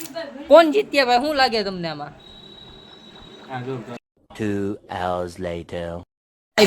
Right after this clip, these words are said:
Speaker 1: ભાઈ ઉનાની માલિપા વરસાદ હો ભાઈ, જોવો તો ખરી યાર, એ ધોધમાર, અરરરરર, બહુ વરસાદ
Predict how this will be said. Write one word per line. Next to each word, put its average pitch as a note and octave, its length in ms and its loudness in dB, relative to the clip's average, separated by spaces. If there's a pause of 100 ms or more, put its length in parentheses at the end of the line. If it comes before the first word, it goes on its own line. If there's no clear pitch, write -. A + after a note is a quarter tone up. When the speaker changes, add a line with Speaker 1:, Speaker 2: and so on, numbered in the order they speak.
Speaker 1:
ભાઈ G#3+ 300 10
ઉનાની A#3 400 12
માલિપા A3+ 400 10
વરસાદ G#3 420 8
હો A#3+ 160 12
ભાઈ, D#3 220 8
જોવો F#3 260 12
તો G#3+ 140 10
ખરી G#3+ 220 10
યાર, G#3 140 8
એ G3+ 180 8 (1300)
ધોધમાર, E3 640 10
અરરરરર, E3+ 840 10
બહુ F3 100 10 (200)
વરસાદ D#3+ 300 6